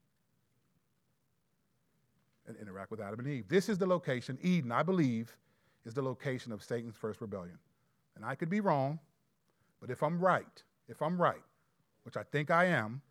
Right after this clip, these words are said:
this is gonna explain a significant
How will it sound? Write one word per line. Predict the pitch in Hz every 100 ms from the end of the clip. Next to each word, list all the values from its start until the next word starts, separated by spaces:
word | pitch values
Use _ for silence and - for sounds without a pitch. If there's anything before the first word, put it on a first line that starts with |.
| _ _ _ _ _ _ _ _ _ _ _ _
this | 127 -
is | 143
gonna | 151 147
explain | 127 - - 151 143 123 110
a |
significant | - 113 104 110 131 151 151 139 110